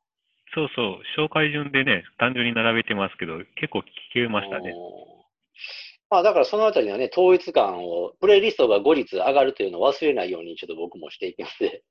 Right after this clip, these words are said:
Speaker 1: そうですね。またそれで、Twitterとかでも告知するんで、またよければね、Twitterもフォローしてもらえればっていう感じなんですけども。
Speaker 2: そうですね。それでまずもう、
Speaker 1: うん。
Speaker 2: とにかくあの、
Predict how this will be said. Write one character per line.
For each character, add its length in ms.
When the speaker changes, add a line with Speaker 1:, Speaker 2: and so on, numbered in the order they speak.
Speaker 1:
そ 120
う 40
で 60
す 60
ね。 180
ま 140
た 220
そ 60
れ 100
で、 300
Twitter 340
と 140
か 100
で 80
も 220
告 240
知 180
す 60
る 100
ん 80
で、 220
ま 80
た 80
よ 100
け 100
れ 140
ば 180
ね、 300
Twitter 260
も 120
フ 120
ォ 40
ロ 100
ー 40
し 80
て 80
も 120
ら 100
え 60
れ 100
ば 120
っ 100
て 120
い 40
う 40
感 160
じ 100
な 120
ん 80
で 80
す 140
け 80
ど 80
も。 60
Speaker 2:
そ 100
う 40
で 60
す 100
ね。 260
そ 100
れ 80
で 80
ま 180
ず 140
も 380
う、 40
Speaker 1:
う 0
ん。 40
Speaker 2:
と 80
に 100
か 100
く 200
あ 60
の、 360